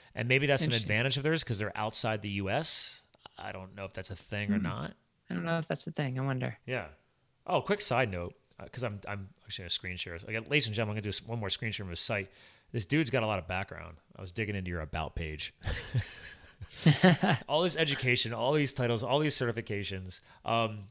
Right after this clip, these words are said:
Speaker 1: but real quick, on your main page when they visit you, you have, what is F A C C?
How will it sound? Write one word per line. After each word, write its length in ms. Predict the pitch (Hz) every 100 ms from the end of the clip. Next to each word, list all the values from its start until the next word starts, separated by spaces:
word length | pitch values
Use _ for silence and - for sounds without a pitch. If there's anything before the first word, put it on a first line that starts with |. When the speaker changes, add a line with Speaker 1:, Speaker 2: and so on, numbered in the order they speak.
| _ - -
Speaker 1:
but 200 | 160 151
real 120 | 220
quick, 380 | - 160 127 -
on 200 | 135 151
your 120 | 151 143
main 400 | 143 165 175 160
page 240 | 147 139
when 80 | 120
they 60 |
visit 240 | 117 127 110
you, 160 | 98 - - - -
you 160 | 170
have, 140 | 220 180 -
what 180 | 160 262
is 160 | - -
F 160 | 151 -
A 160 | 147
C 220 | 123 123 110
C? 340 | - 85